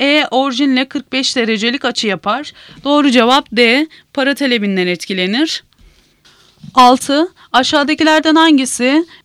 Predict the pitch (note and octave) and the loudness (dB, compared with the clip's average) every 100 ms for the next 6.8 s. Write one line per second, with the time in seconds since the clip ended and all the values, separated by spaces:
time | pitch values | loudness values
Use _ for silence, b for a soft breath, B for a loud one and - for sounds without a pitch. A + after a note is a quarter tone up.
0 | _ G#3 B3+ C4+ D4+ D4+ B3+ A#3 A#3 - | _ -2 0 0 0 0 0 -2 -4 -4
1 | A#3 C#4 C#4 C4 B3+ D4 C#4+ A#3 A#3 A3+ | -2 -2 -2 -2 -2 -2 -2 -4 -8 -6
2 | A#3 C4 B3 B3+ C#4 A#3+ - A#3 G#3 G3+ | -4 -2 -2 -4 -4 -6 -10 -10 -8 -8
3 | G3+ A#3 G3+ G#3+ G3+ G#3 B3 A#3+ A#3+ B3+ | -6 -8 -8 -10 -8 -6 -6 -6 -6 -6
4 | - C4 C4 C4+ B3+ B3+ C4 C#4 C4+ A#3 | -8 -8 -4 0 2 4 2 0 -2 -6
5 | - A#3 A3 B3+ A3+ A3 G#3+ G#3+ A3 A3 | -2 -2 -2 -4 -2 0 2 2 2 0
6 | C#4 A#3+ A3+ A#3 G#3+ - F#3 E3+ | 0 -2 -2 -2 -2 -2 0 -2